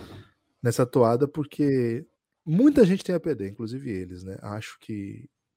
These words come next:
ninguém ganha nada com dois campeonatos, ou a cisão, um novo campeonato. Os times tão treinando, os elencos tão aí, jogadores que ganham muito bem,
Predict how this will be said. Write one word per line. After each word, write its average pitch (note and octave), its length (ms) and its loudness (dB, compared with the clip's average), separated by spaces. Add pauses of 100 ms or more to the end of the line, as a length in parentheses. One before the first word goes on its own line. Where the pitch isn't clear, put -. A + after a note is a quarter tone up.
(220)
ninguém C3 420 -2
ganha F3+ 260 4
nada C#3 460 2
com G#2 320 -14
dois G#2 180 -4
campeonatos, G2+ 840 -8
ou G#2 100 -6
a F#2+ 40 -8
cisão, A#2 560 -4
um A2 120 -6
novo A2 340 -2
campeonato. G#2 560 -10
Os - 60 -12
times F3+ 200 -4
tão F#3 140 -4
treinando, C#3+ 840 0
os B2 240 -4
elencos B2 320 0
tão B2+ 140 -4
aí, B2 360 -2 (800)
jogadores A2+ 340 2
que - 100 -20
ganham B2 180 2
muito B2 200 -4
bem, A2+ 600 -2